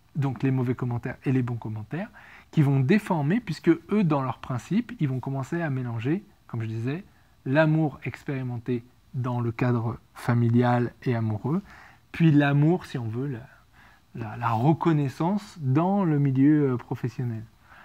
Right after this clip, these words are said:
Et ça, ça crée vraiment des gros désordres affectifs.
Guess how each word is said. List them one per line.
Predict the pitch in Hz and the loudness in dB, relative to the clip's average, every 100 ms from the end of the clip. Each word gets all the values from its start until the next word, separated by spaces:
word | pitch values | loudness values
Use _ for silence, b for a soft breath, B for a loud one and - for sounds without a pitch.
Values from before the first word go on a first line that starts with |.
| B B | B B
Et | 127 | -2
ça, | 214 220 | 0 2
ça | 135 | 0
crée | - 208 196 | 0 0 0
vraiment | 147 135 170 226 | -4 0 2 2
des | 135 117 - | 2 0 -6
gros | - 214 254 202 | -6 2 4 4
désordres | 135 127 131 180 180 208 151 139 | 2 2 6 6 6 4 4 2
affectifs. | 135 135 - 143 - 202 - | -2 -4 -4 -4 0 -2 -2